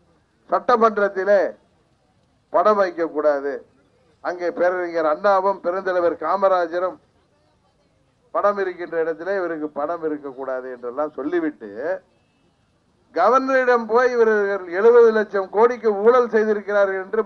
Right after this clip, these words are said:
மகனை விட்டு குற்றச்சாட்டு, ஊழல் பட்டியலை கொடுத்து சி பி ஐ என்கொயரி வேண்டும் என்று கேட்டுவிட்டு, இவரே ஒரு புத்தகம் தனது பெயரிலே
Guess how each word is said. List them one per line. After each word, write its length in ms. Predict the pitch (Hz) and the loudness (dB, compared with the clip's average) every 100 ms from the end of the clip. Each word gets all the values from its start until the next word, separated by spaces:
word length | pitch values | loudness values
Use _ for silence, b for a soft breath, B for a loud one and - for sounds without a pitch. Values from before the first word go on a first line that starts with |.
| 180 | 0
மகனை 280 | 170 214 208 | 0 0 -2
விட்டு 340 | 196 196 214 202 - _ _ _ _ _ _ _ _ _ _ _ _ _ _ _ _ _ _ - | -2 -4 -6 -6 -12 _ _ _ _ _ _ _ _ _ _ _ _ _ _ _ _ _ _ -14
குற்றச்சாட்டு, 600 | 175 240 226 220 208 208 214 202 175 | -4 0 4 4 4 4 2 2 2
ஊழல் 340 | 220 220 214 | 2 2 0
பட்டியலை 360 | 202 202 196 190 | -4 -4 -6 -6
கொடுத்து 340 | 170 190 190 220 | -6 -6 -4 -4
சி 120 | 220 226 | -4 -4
பி 100 | 233 | -2
ஐ 40 | 220 | 0
என்கொயரி 340 | 208 202 190 | -2 -4 -4
வேண்டும் 300 | 175 196 196 180 | -2 -4 -6 -8
என்று 160 | 175 | -12
கேட்டுவிட்டு, 600 | 156 175 175 160 151 147 180 196 _ _ _ _ | -10 -10 -8 -8 -6 -4 -4 -6 _ _ _ _
இவரே 440 | 156 202 247 254 277 262 _ _ _ _ | -8 0 2 2 0 -4 _ _ _ _
ஒரு 140 | 196 208 | -2 -2
புத்தகம் 460 | 208 208 240 226 208 | -2 0 2 2 4
தனது 320 | 202 202 190 | 2 2 0
பெயரிலே 500 | 180 208 208 208 | 2 4 4 4